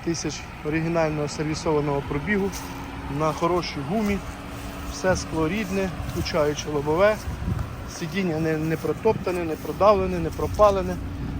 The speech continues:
резинка майже нова, запаска новенька,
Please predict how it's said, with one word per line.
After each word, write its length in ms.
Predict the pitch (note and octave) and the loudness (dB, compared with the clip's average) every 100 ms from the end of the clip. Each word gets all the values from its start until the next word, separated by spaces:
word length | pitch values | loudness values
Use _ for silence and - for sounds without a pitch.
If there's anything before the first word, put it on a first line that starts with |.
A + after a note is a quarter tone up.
| D3+ | 0
резинка 540 | D#3+ E3+ F3 - D#3+ D3+ - | 2 2 0 0 -2 -2 -2
майже 380 | D#3+ E3 D3+ D3+ | 2 4 4 0
нова, 400 | D#3 G3 G#3 G3+ - - - - - - - - - - - - - - - - - - - - - - | 2 4 6 4 2 -2 -2 -2 -2 0 0 0 -2 -2 -2 -4 -4 -4 -6 -6 -6 -6 -4 -4 -4 -2
запаска 640 | D3+ D#3+ F3+ E3 - D#3 - - - - - - - - | 2 4 6 6 4 0 0 -2 -2 0 0 2 2 2
новенька, 540 | D#3 D#3+ G#3+ G#3 G3 | 0 4 4 4 0